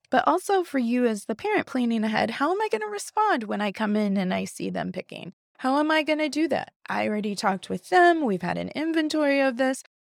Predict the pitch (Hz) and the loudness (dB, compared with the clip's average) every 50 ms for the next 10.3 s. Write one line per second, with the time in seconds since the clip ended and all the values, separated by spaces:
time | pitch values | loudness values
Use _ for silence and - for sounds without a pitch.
0 | - - 269 254 262 - - 311 285 277 269 269 269 269 269 269 262 - - _ | 0 2 4 4 4 4 4 6 6 8 8 8 8 8 8 8 8 6 2 _
1 | - 185 202 208 214 220 214 - 240 226 226 233 233 240 240 269 285 285 - 208 | -4 -2 0 2 2 0 0 -2 -2 -2 0 0 0 0 0 0 0 0 -2 -2
2 | 185 - - - 202 196 196 196 196 196 196 190 208 214 - - 226 240 240 240 | -4 -6 -4 -4 -4 -2 -2 -2 0 0 2 2 2 2 0 0 0 2 2 2
3 | 240 233 247 233 233 233 240 240 262 302 302 262 233 214 214 202 190 - - 214 | 2 2 2 2 2 2 2 2 2 0 2 2 2 2 2 2 0 0 -2 -2
4 | 202 208 226 311 381 - - 320 262 294 285 269 214 190 - 202 202 247 294 311 | 0 0 0 0 -2 -2 -2 -2 -2 -2 -2 -2 -2 0 2 2 4 4 2 2
5 | 269 277 269 220 - - - - - - - 240 240 226 233 - - 214 220 226 | 2 2 2 4 4 2 0 0 -2 -4 -2 0 0 0 0 0 0 0 2 2
6 | 226 214 214 214 185 175 165 196 190 196 185 - 220 220 220 220 202 226 220 - | 2 2 2 0 -2 -2 -2 -2 -2 -2 0 2 4 4 4 2 2 0 0 0
7 | - 214 247 254 254 226 220 - - 220 220 226 226 220 220 220 - - 247 233 | 0 0 0 0 -2 -4 -4 -2 -2 -2 0 0 -2 -2 -4 -4 -6 -4 -4 -2
8 | 233 233 240 233 220 240 233 240 220 240 247 247 - - 190 - - 190 190 185 | -2 -2 -2 0 0 0 0 0 0 -2 -2 -2 -2 -4 -4 -4 -4 -4 -2 -2
9 | 196 196 196 190 - - - - 226 226 208 208 220 233 226 220 214 - - - | -2 -4 -4 -4 -4 -4 -2 -2 -2 -2 -2 -2 0 0 0 0 -2 -4 -4 -4
10 | 214 196 196 202 202 | -2 0 0 -2 -2